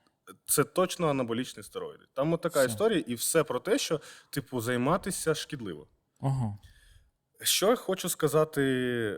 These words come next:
Speaker 1: з цього приводу, якщо хтось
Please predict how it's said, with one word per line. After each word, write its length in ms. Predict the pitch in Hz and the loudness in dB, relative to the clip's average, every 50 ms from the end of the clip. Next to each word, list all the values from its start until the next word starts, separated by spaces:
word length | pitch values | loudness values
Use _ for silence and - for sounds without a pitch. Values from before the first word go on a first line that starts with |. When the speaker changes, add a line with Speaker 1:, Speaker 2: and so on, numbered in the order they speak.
| - - _ _ - - | -8 -14 _ _ -6 -2
Speaker 1:
з 120 | - - - | -2 2 4
цього 240 | - 151 127 127 117 | 2 2 2 0 -4
приводу, 400 | - - 190 202 160 120 104 101 | -2 0 0 0 0 0 0 2
якщо 560 | 104 113 107 - - - 156 156 139 120 104 | 2 2 2 2 2 4 4 4 4 4 2
хтось 500 | - - - - 139 120 98 - - | -2 -6 -6 -2 -2 -2 -2 -2 -8